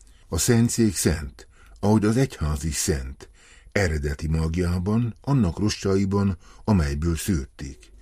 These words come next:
Így az apostoli szék megőrzi gyökereinek szentségét, miközben éppen azokat őrzi. De nem kevésbé igaz az is, hogy minden egyes tagjának szentségében is él. Ezért a Szentszék szolgálatának legjobb módja az,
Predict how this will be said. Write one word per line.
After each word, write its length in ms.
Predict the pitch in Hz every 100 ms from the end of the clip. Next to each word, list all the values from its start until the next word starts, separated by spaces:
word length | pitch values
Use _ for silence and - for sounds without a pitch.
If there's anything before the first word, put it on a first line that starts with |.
| - - _ - - -
Így 180 | - 117
az 120 | 113
apostoli 580 | 143 156 104 90 101 95
szék 340 | 87 110 101 85
megőrzi 600 | 120 131 85 76 80 82
gyökereinek 760 | 107 107 80 73 73 71 69
szentségét, 840 | - 92 87 - 95 85 101 98 -
miközben 480 | - 113 110 92 120
éppen 380 | 135 131 110 95
azokat 520 | - 87 82 73 69 -
őrzi. 440 | 62 65 65 - - - - - - -
De 320 | 82 92 90
nem 240 | 117 165 151
kevésbé 540 | 110 95 95 82 73
igaz 440 | 85 110 80 71 -
az 200 | 80 85
is, 300 | 120 117 - -
hogy 160 | - 98
minden 380 | 123 160 113 95
egyes 400 | 104 90 78 -
tagjának 600 | 95 85 87 87 92 85
szentségében 880 | 113 82 - 85 73 76 76 76 73
is 200 | 71 87
él. 340 | 67 57 - - - - -
Ezért 360 | - 98 95 85
a 60 | 82
Szentszék 540 | - 143 131 90 69
szolgálatának 1000 | - 117 98 87 82 82 - 76 71 78
legjobb 440 | 117 117 98 87
módja 460 | 82 73 64 71 73
az, 260 | 104 120